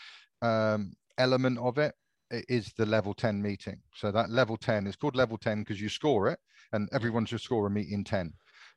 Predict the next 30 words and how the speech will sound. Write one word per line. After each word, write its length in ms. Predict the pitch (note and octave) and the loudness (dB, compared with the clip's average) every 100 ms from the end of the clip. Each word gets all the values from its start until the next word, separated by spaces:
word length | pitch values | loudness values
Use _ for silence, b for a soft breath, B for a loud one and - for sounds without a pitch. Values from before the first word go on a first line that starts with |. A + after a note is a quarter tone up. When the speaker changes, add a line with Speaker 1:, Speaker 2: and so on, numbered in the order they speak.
| - | -4
Speaker 1:
And 220 | G2 G2 | -2 0
that 140 | G2 | -2
there's 180 | A2 F#2+ | -2 -4
a 60 | G2+ | -4
structured 500 | - C3+ - A2 - | 2 2 2 -6 -2
process 500 | A2 G2+ - G#2+ - | -2 -2 -2 -4 -2
to 120 | G#2 | 0
have 160 | A2+ - | 0 -2
that 160 | F#2+ F#2 | -6 -4
meeting. 380 | G2 - G2 | -6 -4 -6
And, 120 | G2+ G2 B B B _ | -6 -8 B B B _
and, 260 | G#2+ G2+ - _ | -4 -4 -6 _
and 140 | G#2+ A2 | -8 0
what 200 | C3+ - _ _ | 0 0 _ _
Pete 220 | - C#3 A2+ | 2 2 4
asked 260 | A2+ - | 0 0
me 100 | A2+ | -4
to 120 | - A2+ | -2 -2
do, 220 | A#2+ A#2 | 0 0
the 80 | A2 | 0
restaurateur, 540 | A2+ - A2 B2 A2+ | -2 -4 -2 2 2
was 140 | G#2 - | 0 -4
to 80 | |
help 360 | A2 B2 D3 - | -4 0 0 0
him 160 | A2+ A2+ | 0 0
implement 440 | A2 - G#2 G2+ | -2 -4 -4 -4
Traction 440 | - A2 - G#2+ | -2 -4 -2 -6
in 120 | G#2 G2+ | -4 -2
his 120 | G2 | -2
business. 540 | B2 B2 C#3 C3+ - | -2 -2 -4 -8 -10